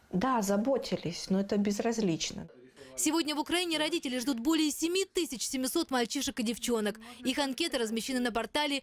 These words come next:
Speaker 2: «Сиротству нет» фонда Рената Ахметова. Благодаря работе ресурса новые семьи уже обрели почти восемь с половиной тысяч детей.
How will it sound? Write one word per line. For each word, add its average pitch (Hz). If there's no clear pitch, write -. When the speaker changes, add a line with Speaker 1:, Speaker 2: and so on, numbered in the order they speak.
Speaker 2:
«Сиротству 302
нет» 254
фонда 247
Рената 220
Ахметова. 202
Благодаря 254
работе 269
ресурса 294
новые 381
семьи 240
уже 214
обрели 240
почти -
восемь 330
с -
половиной 226
тысяч 190
детей. 180